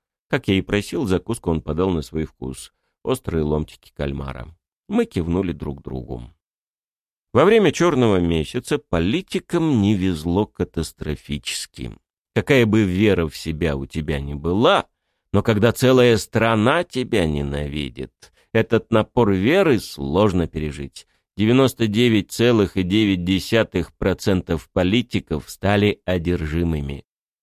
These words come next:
В каких монстров они только не преобразовывались. И с каким упоением их отстреливал народ.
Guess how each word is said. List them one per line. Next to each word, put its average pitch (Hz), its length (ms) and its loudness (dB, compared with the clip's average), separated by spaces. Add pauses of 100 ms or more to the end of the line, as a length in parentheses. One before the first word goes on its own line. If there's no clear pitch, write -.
(220)
В - 80 -20
каких 127 420 0
монстров 107 640 0
они 80 240 0
только 85 440 -2
не 78 160 0
преобразовывались. 71 1700 -6 (320)
И 117 60 0
с - 80 -6
каким 95 340 -2
упоением 107 960 0
их - 160 -6
отстреливал 73 840 -6
народ. 65 540 -12